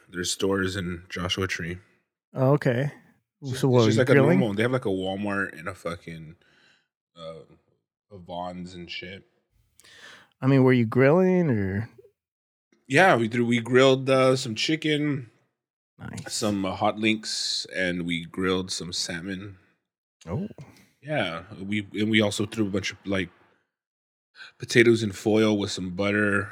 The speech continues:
Speaker 1: and salt, pepper, and, you know, just put 'em on the fucking, like, little tiny potatoes. Like, we had a bunch of 'em, so we just put them all in there and just put them in a foil.
Speaker 2: Mm-hmm.
Speaker 1: Put some onions and bell peppers in a foil with some butter, salt, pepper.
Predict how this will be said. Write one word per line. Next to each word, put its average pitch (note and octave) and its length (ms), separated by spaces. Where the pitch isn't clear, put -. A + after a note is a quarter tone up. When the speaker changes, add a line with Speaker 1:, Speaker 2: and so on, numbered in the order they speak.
Speaker 1:
and F#2 100
salt, G2 320
pepper, G2+ 500
and, F#2+ 140
you G#2 80
know, G#2 80
just G2+ 260
put A2 140
'em G2+ 100
on G2 120
the F#2 80
fucking, F#2 760
like, G2+ 160
little A2 220
tiny A2 320
potatoes. A#2 560
Like, G2 260
we G2+ 80
had G2+ 100
a F#2 40
bunch F#2+ 280
of G#2+ 60
'em, G2 100
so F#2 140
we F2 60
just F2 180
put - 140
them F2+ 180
all F#2+ 300
in F#2 140
there F#2 380
and F#2+ 120
just F#2 160
put G2 180
them F2+ 160
in E2+ 100
a E2 140
foil. F2 520
Speaker 2:
Mm-hmm. C3+ 260
Speaker 1:
Put C3 80
some - 100
onions F#2+ 340
and F2 100
bell F2 200
peppers F2+ 360
in G2 60
a F2 80
foil F2+ 400
with E2+ 120
some D#2+ 160
butter, F2 340
salt, E2 260
pepper. E2+ 500